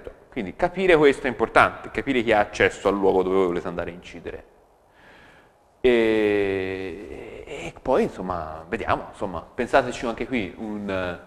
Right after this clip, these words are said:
un minutino, rileggetevi, eh, rileggetevi la descrizione e pensate a cosa, a cosa fareste. Qui un po' il riuso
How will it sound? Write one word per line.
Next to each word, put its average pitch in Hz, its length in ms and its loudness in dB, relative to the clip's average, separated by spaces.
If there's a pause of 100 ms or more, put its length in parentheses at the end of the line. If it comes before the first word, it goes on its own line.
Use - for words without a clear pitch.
(320)
un 101 100 -10
minutino, 202 540 0
rileggetevi, 107 1040 2 (480)
eh, 165 320 -4
rileggetevi 90 720 -2 (360)
la - 100 -6
descrizione 139 840 -2 (880)
e 214 140 2
pensate 156 840 4 (140)
a - 100 -6
cosa, 180 800 6
a - 160 -18
cosa 110 280 2
fareste. 95 500 -4
Qui 127 300 0
un 95 120 -12
po' 107 180 6
il 90 140 -2
riuso 95 600 -2